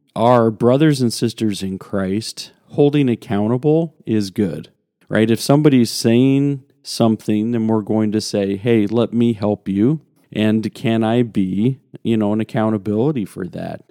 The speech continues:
There's nothing wrong with that. Accountability is good. We should not try to get away from that. But now,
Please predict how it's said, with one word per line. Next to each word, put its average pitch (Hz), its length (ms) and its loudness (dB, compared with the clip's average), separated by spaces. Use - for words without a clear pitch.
There's 131 220 2
nothing 165 320 4
wrong 143 300 0
with 101 200 -4
that. 87 340 -8
Accountability 120 880 4
is 110 220 0
good. 123 400 2
We 110 200 0
should 131 360 0
not 110 480 -2
try 107 400 2
to 104 180 -4
get 101 240 -2
away 101 340 2
from 95 280 -4
that. 90 340 -8
But 104 200 -2
now, 113 580 -2